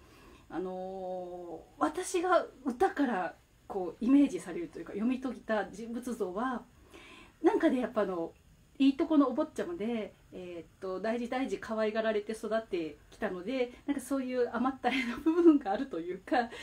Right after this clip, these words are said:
ちょっと、あの、へちゃっとした部分、あの、どこか人に甘えちゃうところ、あと、メンタルが豆腐み-、あの、絹ごし豆腐並みに弱々なところ、で、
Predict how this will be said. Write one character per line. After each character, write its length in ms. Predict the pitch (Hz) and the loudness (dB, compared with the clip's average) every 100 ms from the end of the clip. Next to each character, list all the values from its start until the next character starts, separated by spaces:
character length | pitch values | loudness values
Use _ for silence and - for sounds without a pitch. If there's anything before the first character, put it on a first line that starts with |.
| - - | -16 -8
ち 120 | - | -2
ょ 40 | 466 | -2
っ 20 | - | 0
と、 320 | 349 339 285 - - | 2 4 2 -2 -12
あ 80 | 220 | -8
の、 200 | 214 196 196 | -6 -6 -4
へ 140 | 269 | -4
ち 120 | 277 | 2
ゃ 40 | 226 | 2
っ 100 | - | 2
と 100 | 240 | -6
し 140 | - | -4
た 220 | 208 185 | -2 -2
部 160 | 180 202 | -2 -4
分、 440 | 175 160 185 269 - - - - | -2 -6 -4 -4 -6 -16 -18 -10
あ 80 | 185 | -8
の、 680 | 180 170 170 175 170 170 277 - - - 220 | -6 -6 -8 -8 -8 -8 -10 -14 -20 -20 -2
ど 100 | 339 | -2
こ 160 | 370 - | 0 0
か 120 | 269 | -2
人 240 | - 262 | -6 -4
に 180 | 226 233 | -4 -4
甘 300 | - 226 240 | -2 0 2
え 280 | 240 233 208 - - - | 2 0 -4 -8 -20 -10
ち 100 | 220 | -4
ゃ 80 | 214 | -2
う 140 | 214 | -2
と 180 | 214 208 | -4 -8
こ 200 | - 180 | -6 -6
ろ、 260 | 170 185 - - - - | -6 -8 -12 -20 -20 -18
あ 60 | - | -10
と、 400 | 269 254 226 190 | -4 0 0 2
メ 140 | 262 | 4
ン 60 | 277 | 4
タ 140 | 254 | 4
ル 100 | 202 | -2
が 160 | 185 175 | -2 -4
豆 160 | 214 220 | 0 0
腐 160 | 240 | 0
み-、 140 | 214 233 - | -4 -4 -6
あ 60 | |
の、 140 | 190 185 | -6 -4
絹 260 | - 262 | 0 0
ご 80 | 269 | 0
し 140 | 269 247 | -2 -2
豆 180 | 254 | -2
腐 20 | 240 | -2
並 220 | 240 226 | -2 -2
み 80 | 226 | -4
に 160 | 220 - - | -6 -10 -4
弱 180 | 202 214 | -2 -2
々 200 | 208 202 | -2 -4
な 100 | 202 | -6
と 140 | 196 | -8
こ 140 | 190 | -6
ろ、 260 | 180 262 - - - | 0 0 0 -10 -16
で、 120 | - | -6